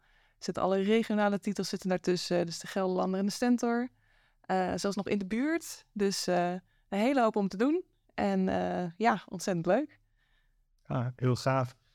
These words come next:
Speaker 2: Hey, en, ehm, ja, eh, mijn eerste vraag, als ik al die titels, eh, dan hoor, dan denk ik eens van, hoe, hoe ga je ooit je aandacht verdelen, eh, daarop?
Speaker 1: Ja, dat, dat is lastig.
Speaker 2: Ja, ik kan me
Speaker 1: <laughs>
Speaker 2: best wel voorstellen.
Speaker 1: Ja, nou ja, we hebben,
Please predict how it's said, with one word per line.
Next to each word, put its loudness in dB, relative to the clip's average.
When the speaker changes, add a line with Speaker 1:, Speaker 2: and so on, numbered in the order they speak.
Speaker 2:
Hey, 2
en, 2
ehm, 0
ja, 0
eh, 0
mijn 2
eerste 2
vraag, 0
als -2
ik -12
al 4
die 2
titels, 0
eh, 4
dan 0
hoor, 2
dan 2
denk 2
ik -2
eens -10
van, 0
hoe, 2
hoe 0
ga 0
je 2
ooit 0
je -4
aandacht -2
verdelen, 0
eh, -6
daarop? -2
Speaker 1:
Ja, 2
dat, 2
dat 2
is -2
lastig. -4
Speaker 2:
Ja, -2
ik -4
kan -2
me 0
Speaker 1:
<laughs> 2
Speaker 2:
best -2
wel -6
voorstellen. -6
Speaker 1:
Ja, 2
nou 2
ja, 2
we 0
hebben, 0